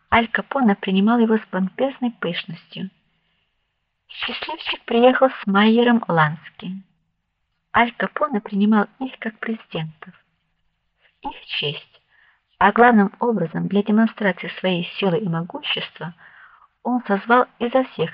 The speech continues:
американских городов боссов мафии. Заказал для них шикарные апартаменты в лучших чикагских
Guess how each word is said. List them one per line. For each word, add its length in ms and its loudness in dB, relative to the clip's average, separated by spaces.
американских 760 -2
городов 420 -4
боссов 580 -4
мафии. 560 -4
Заказал 580 2
для 120 4
них 180 6
шикарные 600 0
апартаменты 840 0
в 20 -18
лучших 460 -4
чикагских 640 -6